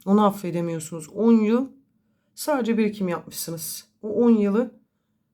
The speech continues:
e, canınızı acıtmış. Bir ilk önce çocuğu istemiş, canınızı acıtmak için vermemişsiniz.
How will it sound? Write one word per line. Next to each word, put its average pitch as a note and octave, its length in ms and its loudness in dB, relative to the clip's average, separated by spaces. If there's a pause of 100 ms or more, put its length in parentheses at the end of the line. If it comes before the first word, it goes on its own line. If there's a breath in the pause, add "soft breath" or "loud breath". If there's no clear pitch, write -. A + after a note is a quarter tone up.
(420)
e, F3 560 -2
canınızı G#3 440 2
acıtmış. - 600 -6
Bir B3+ 100 -4
ilk A#3 140 -6
önce G3+ 220 0
çocuğu G#3 300 -2
istemiş, G#3 460 -4
canınızı F3+ 600 -4 (200)
acıtmak F3+ 480 -6
için A#3 260 -6 (340)
vermemişsiniz. D#3 960 -4